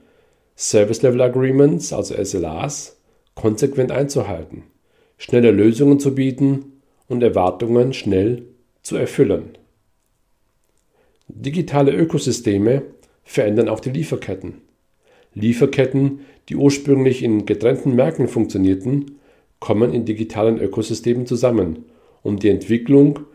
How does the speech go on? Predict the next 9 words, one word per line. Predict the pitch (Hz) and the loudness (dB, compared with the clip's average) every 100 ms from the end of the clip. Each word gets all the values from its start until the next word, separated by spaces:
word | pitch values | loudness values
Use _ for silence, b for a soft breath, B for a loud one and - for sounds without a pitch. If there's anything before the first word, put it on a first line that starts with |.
| B B | B B
neuer | 104 104 101 151 | -2 2 4 4
Produkte | 160 139 120 - - | 4 2 0 -2 0
und | 120 107 | 0 0
Dienstleistungen | 147 - 104 95 92 107 113 | -2 -2 -2 -2 -2 -2 -2
zu | 110 | 0
unterstützen | 123 120 - 123 - 95 80 - _ _ _ _ _ _ _ _ | -2 -2 -2 -4 -4 -8 -8 -12 _ _ _ _ _ _ _ _
und | 95 | 0
bilden | 98 107 117 | 2 2 0
so | - 98 123 143 | 2 4 4 2